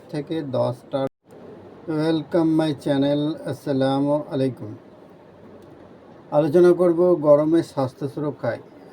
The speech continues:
রাতে ভাত নাকি রুটি, কী খাবেন? তীব্র দাবদাহে অসহনীয় গরমে নাজেহাল দেশবাসী। অনেক স্বাস্থ্য সচেতন মানুষই এ সময় রাতে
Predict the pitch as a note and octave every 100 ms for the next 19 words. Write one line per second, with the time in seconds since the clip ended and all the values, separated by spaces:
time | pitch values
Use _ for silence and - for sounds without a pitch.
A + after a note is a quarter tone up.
0 | - C#3 C3+ E3 D3+ A2 A#2+ C#3 D3+ -
1 | - - C3+ B2+ B2 C3+ B2+ A#2+ - -
2 | - - C#3+ - B2+ G#2+ - - - -
3 | - - - - - - - - - -
4 | - E3 E3+ F#3+ G3+ F3+ E3 E3 D#3+ E3+
5 | F3 F3+ C3+ C#3+ C3+ E3 E3+ F3 D#3+ C#3+
6 | C#3 C#3 C#3+ D3 D3 C3+ B2+ C3 C3+ C3+
7 | C3+ B2 A#2+ A2 G#2+ G#2+ - - - -
8 | - - - - - - - - C#3+ D#3+
9 | F3 - D3 C#3+ - E3 E3 D#3 D#3 E3
10 | D#3 C3+ B2+ B2+ C#3+ C#3+ D3+ C#3 B2 D3
11 | C#3+ C#3+ C3 B2+ -